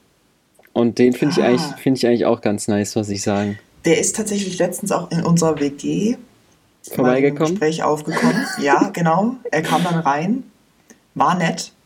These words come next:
Speaker 2: Und wir haben festgestellt, er ist cool. Also wir haben auch, er ist auch in unserem W G-Gespräch ziemlich gut weggekommen.
Speaker 1: Ja.
Speaker 2: Es hatten alle ein relativ gut, also unabhängig, ob man jetzt insgesamt die C D U gut findet, dass
Speaker 1: Hm,
Speaker 2: der, der
Speaker 1: hm.
Speaker 2: Kretschmer das eigentlich relativ,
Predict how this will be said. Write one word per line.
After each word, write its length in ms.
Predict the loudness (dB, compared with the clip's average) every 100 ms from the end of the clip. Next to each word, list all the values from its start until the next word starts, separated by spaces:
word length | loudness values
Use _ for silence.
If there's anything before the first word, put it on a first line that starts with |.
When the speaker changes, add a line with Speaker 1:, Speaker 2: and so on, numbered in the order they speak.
| _ _ _
Speaker 2:
Und 240 | -2 -2 -6 0
wir 160 | 2
haben 180 | 0 -4
festgestellt, 580 | -8 -4 -4 -4 -6 -4
er 120 | -2
ist 140 | -4 -4 -2
cool. 280 | 0 0 -6 -4
Also 400 | -4 0 -2 -4 -14 _ _
wir 180 | -4 -2
haben 160 | 0 0
auch, 220 | 0 0
er 120 | -2
ist 100 | -2
auch 120 | -2
in 100 | -2
unserem 320 | -2 -2 -2 -4
W 80 |
G-Gespräch 640 | -4 -2 -4 -4 -4 -4 -4
ziemlich 280 | -8 -8 -6
gut 200 | -4 -2
weggekommen. 600 | -2 -4 -6 -6 -6 -12 _ _
Speaker 1:
Ja. 400 | -2 0 0 -2 -4
Speaker 2:
Es 80 |
hatten 160 | -6 -4
alle 220 | -2 -2
ein 240 | -2 -4 -4
relativ 440 | -2 -2 -4 -6
gut, 160 | -4 -2
also 200 | -4 -2
unabhängig, 400 | -2 -2 -4 -4
ob 100 | -4
man 80 | -6
jetzt 160 | -6
insgesamt 380 | -6 -6 -6 -6
die 80 | -6
C 140 | -6
D 80 | -4
U 120 | -4
gut 200 | -2 -4
findet, 340 | -4 -4 -4 -8 _ _ _ _ 0
dass 140 | 2
Speaker 1:
Hm, 40 | 4
Speaker 2:
der, 160 | 2
der 200 | -2 0 2
Speaker 1:
hm. 60 | 2
Speaker 2:
Kretschmer 340 | 0 -2 -4
das 140 | -4 -4
eigentlich 280 | -6 -6 -4
relativ, 540 | -4 -4 -8 -10 -14